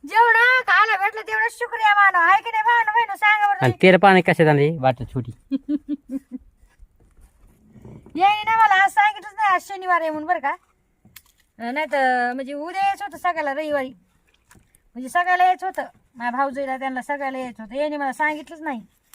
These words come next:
Speaker 1: माझ्या ध्यानात नाही राहत आज काय वार आहे आणि कोणचा वार आहे. आणि इथं आले हो, म्हणजे, "अरे, आज शनिवार आहे." म्हणलं, "वा, वा, वा, वा, चांगली." म्हणलं, "मग उद्याच आलो असत ना, आहे की नाही?" मग आजी उलथणी.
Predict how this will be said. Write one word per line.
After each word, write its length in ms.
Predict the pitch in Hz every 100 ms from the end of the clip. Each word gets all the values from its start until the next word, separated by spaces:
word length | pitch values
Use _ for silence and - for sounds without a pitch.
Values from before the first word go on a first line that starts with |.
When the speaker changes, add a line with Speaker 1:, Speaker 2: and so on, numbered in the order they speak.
| _ _ _ _ -
Speaker 1:
माझ्या 200 | 262 285
ध्यानात 260 | 311 349
नाही 120 | 339 339
राहत 140 | 320
आज 200 | 277 262
काय 220 | - 302
वार 200 | 294 285
आहे 40 | 269
आणि 140 | 262
कोणचा 320 | 262 247 220
वार 100 | 202
आहे. 100 | 165 - _ _ _ _ _ - - _ _ _
आणि 140 | 196 262
इथं 120 | 311
आले 240 | 339 349
हो, 60 | 370
म्हणजे, 220 | 359 349
"अरे, 240 | 311 302 330
आज 200 | 320 302
शनिवार 420 | 349 320 302 269
आहे." 120 | 226
म्हणलं, 240 | 240 240
"वा, 240 | 262 294 247
वा, 220 | 226 196
वा, 220 | 160 160
वा, 160 | 160 165
चांगली." 420 | 202 247 208 175 - _ - _ _ _ _ - _ -
म्हणलं, 180 | 226 254
"मग 60 |
उद्याच 260 | 294 359 370
आलो 160 | 339
असत 180 | 285 - 240
ना, 100 | 302 311 - - _
आहे 100 | 240
की 100 | 247
नाही?" 120 | 226 175 _ _ _ _ _ _ _ _ _ _ _ _
मग 100 | 214
आजी 140 | 247 262
उलथणी. 460 | 285 254 208 196